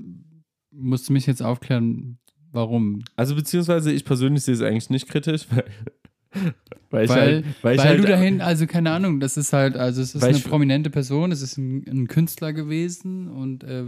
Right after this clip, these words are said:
Speaker 1: wie seine, ähm, sexuelle Ausrichtung war, ist ja, sei ja dahin, ist ja wurscht, so. Also er kann ja lieben, wen er will, so.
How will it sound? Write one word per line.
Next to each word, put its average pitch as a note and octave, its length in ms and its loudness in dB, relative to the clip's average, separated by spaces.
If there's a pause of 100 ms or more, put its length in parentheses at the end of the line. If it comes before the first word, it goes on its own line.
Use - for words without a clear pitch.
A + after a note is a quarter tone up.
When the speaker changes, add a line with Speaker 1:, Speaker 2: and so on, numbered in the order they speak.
(500)
Speaker 1:
wie C3+ 140 0
seine, B2 640 2
ähm, A#2+ 320 0
sexuelle B2+ 400 -2
Ausrichtung B2+ 540 -2
war, A#2 120 -2
ist - 120 -10
ja, A#2+ 360 -4
sei B2 160 -2
ja C3 100 -4
dahin, A#2+ 240 -2
ist - 240 -8
ja A2 180 -6
wurscht, D3+ 380 -4
so. A2 220 -4 (580)
Also A#2+ 180 -2
er A#2 80 2
kann C#3+ 160 2
ja A#2+ 200 0
lieben, B2+ 500 0 (720)
wen B2+ 420 0
er B2 140 2
will, B2 320 0 (160)
so. A2 320 -4